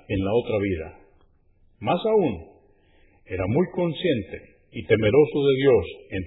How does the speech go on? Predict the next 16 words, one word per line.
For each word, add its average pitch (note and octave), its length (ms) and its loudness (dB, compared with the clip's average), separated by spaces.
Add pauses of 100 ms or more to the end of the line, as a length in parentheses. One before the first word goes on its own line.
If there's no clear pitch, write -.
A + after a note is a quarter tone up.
(100)
todas D3+ 320 4
sus - 200 -12
acciones A#2+ 480 -2
y G2+ 120 -8
tratos. F2+ 440 -6 (2500)
El G#2+ 220 0
profeta F3+ 460 2
de F#3 120 6
la E3+ 140 6
misericordia. C3+ 760 2 (960)
Desde F#2 400 -6
lo A#2 120 0
sublime B2+ 560 0
a F2+ 60 0
lo G2 180 -2
terrenal, A#2 480 2